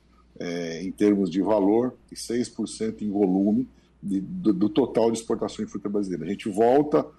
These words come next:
a ultrapassar a barreira de um bilhão de dólares de exportação, é, e demonstrando que quando a gente aumenta, é, é, é, o preço, né, o valor, e, e, e numa, numa proporção maior do que o volume,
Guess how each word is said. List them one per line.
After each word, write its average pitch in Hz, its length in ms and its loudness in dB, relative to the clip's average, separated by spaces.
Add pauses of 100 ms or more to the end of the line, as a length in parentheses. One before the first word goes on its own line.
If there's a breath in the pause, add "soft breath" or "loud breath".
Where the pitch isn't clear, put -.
(200 loud breath)
a - 60 -4
ultrapassar 101 560 -4
a 92 40 -6
barreira 92 400 -2
de 90 160 -4
um 120 40 0
bilhão 98 460 -2
de 85 80 -10
dólares 90 340 -2
de 82 60 -14
exportação, 123 720 -2 (460 soft breath)
é, 95 240 -2
e 110 80 2
demonstrando 131 640 2
que - 140 -6
quando 139 180 -2
a 123 40 0
gente 127 200 -4
aumenta, 143 580 0 (380 soft breath)
é, - 80 -8
é, 98 800 -6
é, 73 60 -10
o 90 220 -6
preço, 120 500 2
né, 95 60 2
o 101 100 4
valor, 101 420 0
e, 104 200 -8
e, 110 240 -4
e 110 100 -6
numa, 110 560 2
numa 104 380 2
proporção 110 440 -4
maior 113 300 0
do 123 80 -12
que - 100 -14
o 104 60 -4
volume, 104 400 -4